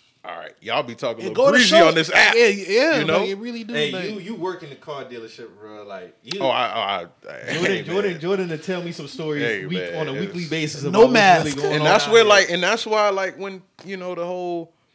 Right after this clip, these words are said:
Speaker 1: uh, man-woman dynamic, like, man, I do credit applications all the time. The amount of women out there who, who tell me, "Yeah, I pay the mortgage and my husband pay the other bills," or ex-, and they, and they, they who you would drive past or see at a mall or whatever in a luxurious car, and you be like, "Oh yeah, I know he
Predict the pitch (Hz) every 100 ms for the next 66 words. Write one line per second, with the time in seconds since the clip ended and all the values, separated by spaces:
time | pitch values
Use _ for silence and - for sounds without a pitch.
0 | _ _ _ _ - 113 117 101 101 120
1 | 147 151 147 147 139 131 131 139 139 131
2 | 110 107 135 170 123 - 113 101 95 98
3 | - 104 101 104 107 101 101 92 90 87
4 | _ _ 107 123 165 139 107 117 113 113
5 | 110 113 113 117 95 113 101 - 123 113
6 | 110 104 104 95 82 _ - 101 - 120
7 | 110 113 117 113 110 110 123 127 120 131
8 | 123 123 120 131 135 113 110 117 - 107
9 | 110 120 117 _ _ _ 95 117 127 113
10 | 95 _ _ - 139 147 185 196 190 180
11 | 160 127 151 160 165 180 170 160 147 135
12 | - 175 170 139 131 139 151 160 151 151
13 | 151 151 147 139 123 120 113 147 151 143
14 | - 160 135 135 120 101 101 98 104 117
15 | 110 123 117